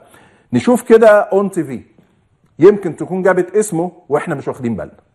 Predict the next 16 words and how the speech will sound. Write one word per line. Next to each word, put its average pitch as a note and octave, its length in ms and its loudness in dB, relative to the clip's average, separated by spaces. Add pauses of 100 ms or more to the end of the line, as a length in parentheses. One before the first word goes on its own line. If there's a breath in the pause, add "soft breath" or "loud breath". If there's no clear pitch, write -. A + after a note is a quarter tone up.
(1400)
الكاتب F3+ 400 2
الصحفي F3 520 0
أحمد F3 240 0
الطهري D3 460 0 (760 soft breath)
بن C#3 140 -2
مزدوجين، A2+ 540 -4 (300)
رئيس E3+ 300 4
قطاع F3+ 280 2
القنوات E3+ 400 -2
الإخبارية D3+ 480 0
في E3+ 60 -6
الشركة E3+ 360 -2
المتحدة D3+ 540 -2
للخدمات B2+ 420 -4
الإعلا-، D#3 420 -4
الإعلامية، D3+ 680 -2